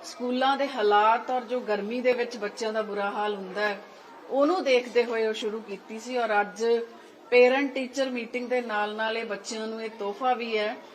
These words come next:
ਕਿ ਆਉਣ ਵਾਲੀ ਗਰਮੀ ਦੇ ਵਿੱਚ ਨਾ ਸਾਡੇ ਬੱਚੇ ਦੁਖੀ ਹੋਣਗੇ, ਨਾ ਹੀ ਸਾਡੇ ਟੀਚਰ ਦੁਖੀ ਹੋਣਗੇ। ਔਰ ਸਾਰੇ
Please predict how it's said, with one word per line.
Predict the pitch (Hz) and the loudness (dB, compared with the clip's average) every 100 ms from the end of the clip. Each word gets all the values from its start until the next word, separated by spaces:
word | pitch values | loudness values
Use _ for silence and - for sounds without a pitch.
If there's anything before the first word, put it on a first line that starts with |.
| - - | -20 -4
ਕਿ | 254 | -2
ਆਉਣ | - 220 226 262 | 0 2 2 4
ਵਾਲੀ | 254 262 | 2 0
ਗਰਮੀ | 214 196 196 214 | 0 -2 -2 -2
ਦੇ | 220 | -2
ਵਿੱਚ | 214 220 - | 0 -2 -4
ਨਾ | 208 196 196 | -6 -2 -2
ਸਾਡੇ | 202 233 214 233 226 226 - - - - - - - | -2 -4 0 0 0 -4 -10 -18 -20 -20 -20 -20 -18
ਬੱਚੇ | 185 202 - - 254 | -4 -2 -2 2 4
ਦੁਖੀ | 254 247 262 | 4 0 -2
ਹੋਣਗੇ, | 262 269 269 285 285 | -2 -4 -4 -4 -4
ਨਾ | 233 208 | -2 -4
ਹੀ | 226 | -4
ਸਾਡੇ | 233 226 220 | -4 -4 -4
ਟੀਚਰ | 220 196 - 220 | -6 -10 -8 -8
ਦੁਖੀ | 214 220 247 | -8 -8 -8
ਹੋਣਗੇ। | 240 240 247 254 | -6 -6 -4 -2
ਔਰ | 247 | -2
ਸਾਰੇ | 247 - 262 320 349 320 | -4 -2 2 2 2 0